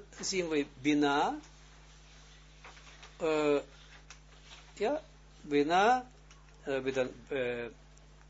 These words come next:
dus eigenlijk eh, Bina,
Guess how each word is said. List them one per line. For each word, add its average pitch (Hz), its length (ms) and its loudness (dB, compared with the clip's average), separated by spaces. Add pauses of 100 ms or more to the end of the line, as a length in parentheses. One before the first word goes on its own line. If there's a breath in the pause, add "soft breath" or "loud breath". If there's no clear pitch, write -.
(640)
dus 147 240 -6 (760)
eigenlijk 208 460 -4 (1400)
eh, 139 260 0 (120)
Bina, 190 520 2